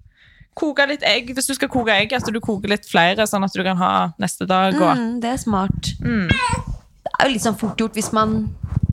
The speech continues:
Speaker 2: ikke spiser i løpet av en hel dag, da, så er det fort gjort å ta kanskje, eh, ka-, ikke de beste valgene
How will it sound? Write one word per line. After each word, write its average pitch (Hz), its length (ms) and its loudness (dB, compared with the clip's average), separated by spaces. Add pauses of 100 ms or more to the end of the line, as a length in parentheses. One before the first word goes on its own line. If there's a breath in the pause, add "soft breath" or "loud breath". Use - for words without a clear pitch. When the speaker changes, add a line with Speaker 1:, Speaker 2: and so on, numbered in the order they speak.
(240)
Speaker 2:
ikke 226 220 -2
spiser 196 380 0
i 226 40 0
løpet 196 240 2
av 208 100 4
en 208 60 2
hel 202 200 2
dag, 202 260 4
da, 262 120 4
så 226 220 4
er 208 60 2
det 233 100 -4
fort 220 160 -4
gjort 196 180 -2
å - 40 -6
ta 196 160 0
kanskje, 185 800 0 (200)
eh, - 160 -8 (260)
ka-, - 120 -4 (140)
ikke 185 220 -2
de 190 100 0
beste 185 360 -2
valgene 180 480 0